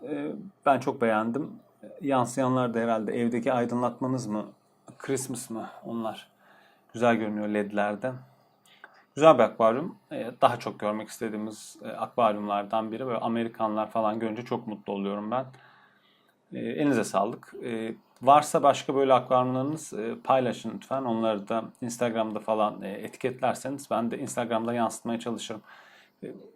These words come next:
aynı şekilde bunları hani genel izleyen, dinleyen arkadaşlara da öneriyorum. E, akvaryumunuzu yorumluyorum, bitiyor diye hani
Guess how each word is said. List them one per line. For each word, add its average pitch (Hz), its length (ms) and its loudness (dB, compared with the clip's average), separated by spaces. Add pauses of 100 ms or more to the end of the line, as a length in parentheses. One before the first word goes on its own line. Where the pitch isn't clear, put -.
(220)
aynı 139 240 4
şekilde 113 460 -2
bunları 120 340 0
hani 117 540 -2
genel 117 340 0 (640)
izleyen, 120 440 4
dinleyen 120 260 4
arkadaşlara 120 680 4
da 117 60 4 (320)
öneriyorum. 127 720 2
E, 120 320 2 (840)
akvaryumunuzu 131 600 4
yorumluyorum, 131 520 8
bitiyor 127 380 0
diye 127 120 2
hani 120 280 -2